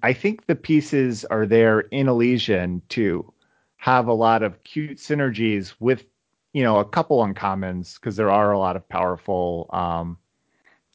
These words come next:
especially time uncommons in the draft packs. But, you know, like, the pieces are there to make a coherent deck, and that's kind of what we wanna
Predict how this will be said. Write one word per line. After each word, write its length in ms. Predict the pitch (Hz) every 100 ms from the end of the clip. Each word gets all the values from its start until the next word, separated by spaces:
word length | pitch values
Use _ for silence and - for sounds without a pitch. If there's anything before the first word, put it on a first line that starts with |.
| -
especially 600 | 127 - 143 - 113 104
time 500 | - 110 110 110 104
uncommons 760 | 101 101 104 95 95 92 90
in 240 | - 98 87
the 100 | 82
draft 380 | 90 92 -
packs. 560 | 127 113 120 - - - _ _ _ _ _
But, 180 | 107 107
you 100 | 127
know, 120 | 123
like, 260 | 113 117 -
the 80 | 120
pieces 480 | - 175 160 139 117
are 100 | 104
there 300 | 107 98 95
to 160 | 101
make 280 | 92 95 92
a 60 | 95
coherent 680 | - 104 - 107 92 82 -
deck, 300 | - - -
and 120 | 92
that's 180 | 98 95
kind 200 | - 92
of 80 | 87
what 180 | 92 92
we 80 | 90
wanna 420 | 85 82 -